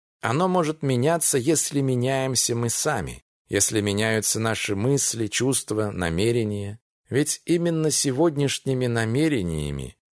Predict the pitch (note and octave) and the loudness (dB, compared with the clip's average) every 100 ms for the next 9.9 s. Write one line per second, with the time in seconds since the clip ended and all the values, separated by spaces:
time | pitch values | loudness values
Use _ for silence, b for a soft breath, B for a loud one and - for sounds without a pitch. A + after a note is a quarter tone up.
0 | _ _ - C3+ D3+ C3+ G#2+ G#2 G#2+ C#3 | _ _ -2 2 2 2 2 4 4 2
1 | C3 - G#2 A2 A#2 - D#2 G2 G#2+ - | 0 -2 2 2 2 -4 -4 -2 -2 -6
2 | G#2 - - F#2 - - C2+ C2 A1+ _ | -6 -6 -6 -6 -8 -10 -6 -6 -8 _
3 | _ _ - A2 F3 G3+ - E3+ - F#3 | _ _ -2 2 4 4 4 0 2 2
4 | F#3+ E3+ - D#3 D#3+ A#2+ G2+ D#3+ - C#3 | 2 0 -4 2 2 2 4 2 2 -2
5 | A#2+ - A#2+ F#2+ D3 D#3 C#3+ - A2+ C#3 | -2 -2 -2 0 2 2 -2 -2 0 2
6 | C#3+ C3+ - C3+ - B2 C#3 G#2+ C#2 - | 2 0 -2 -2 -4 -2 -2 0 -2 -8
7 | - _ _ _ _ _ _ _ A2+ F3+ | -18 _ _ _ _ _ _ _ 0 2
8 | F3+ - D3 D3+ C3 - B2 F3 D#3+ A2 | 2 0 0 2 0 0 0 2 2 0
9 | B2 - G#2+ G2 D#3 D#3 D3 C3+ B2+ | 0 2 2 4 2 2 0 -2 -2